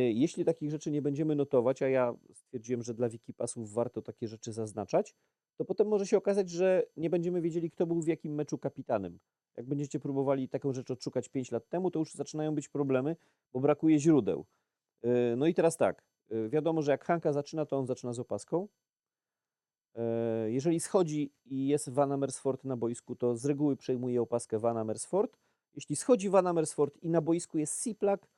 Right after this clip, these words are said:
to Siplak dostaje opaskę. Tak w tej chwili wygląda rotacja, jeśli chodzi o zmiany. Ym, ale w tym sezonie miała miejsce jedna ciekawa sytuacja. Jeden mecz Hanka zaczął na ławce, a Van, Van Amersfoort w wyjściowym składzie. I wyobraźcie sobie, że kiedy w, w przerwie wszedł Hanka,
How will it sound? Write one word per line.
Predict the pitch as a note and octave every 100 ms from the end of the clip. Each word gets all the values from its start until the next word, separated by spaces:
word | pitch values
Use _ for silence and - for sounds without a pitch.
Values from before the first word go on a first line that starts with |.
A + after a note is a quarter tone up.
| _ _ _ -
to | F#3
Siplak | - D#3 A2 G2
dostaje | G#2 G#2 G2+
opaskę. | G2 - C#3+
Tak | A3+ - -
w | -
tej | F#3+ E3+
chwili | F#3 E3+
wygląda | D#3 E3 D#3
rotacja, | D3 C#3+ C3+ C#3
jeśli | C3 C3+
chodzi | - A#2+ A#2+
o |
zmiany. | G#2+ A2 F2+ G2+ - _ _ _ _ _
Ym, | A2 A2 A2+ - -
ale | C#3
w | -
tym | B3
sezonie | A3+ F#3+ G3+ G3+ F#3+ A#2+
miała | E3 F3+ F3
miejsce | F3 E3+ F3
jedna | F3+ F3+
ciekawa | E3+ E3+ D#3 D3+
sytuacja. | D3 D3 C3+ - G#2 G2 _ _
Jeden | D#3+ F3 E3+
mecz | E3
Hanka | - F3 E3
zaczął | D3 - C#3
na | C3+
ławce, | C#3+ D3 - B2+
a |
Van, | B2+ B2+ B2+
Van | A#2+
Amersfoort | B2+ B2 - C3 A#2
w | A#2
wyjściowym | B2 - A#2 A2+
składzie. | - A#2+ A2+ D#3 A3 _ _ _ _ _ _
I | F3
wyobraźcie | D#3+ F3 F#3+ G#3 F3+
sobie, | - E3 D#3+
że | D3
kiedy | D#3+ C#3+
w, | -
w | _ _ _ _ -
przerwie | - D#3+ D3
wszedł | C3 B2
Hanka, | - G#2+ G#2 F#3+